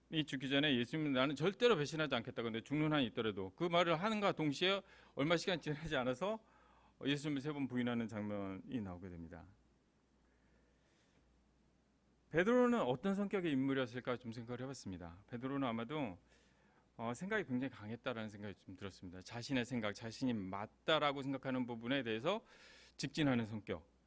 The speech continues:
그리고 굉장히 직관적이고 말보다는 행동이 더 많이 앞서고, 그리고 주장이 굉장히 강하고.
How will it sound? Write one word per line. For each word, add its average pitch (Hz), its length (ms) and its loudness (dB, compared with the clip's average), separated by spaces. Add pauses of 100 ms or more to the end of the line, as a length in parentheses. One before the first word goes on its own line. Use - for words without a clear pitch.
(280)
그리고 131 240 -2
굉장히 139 300 2
직관적이고 143 800 0 (480)
말보다는 156 580 2
행동이 208 380 0
더 131 180 2
많이 107 240 0
앞서고, 92 540 -6 (800)
그리고 143 320 -2
주장이 127 380 -2
굉장히 107 260 -6
강하고. 92 480 -8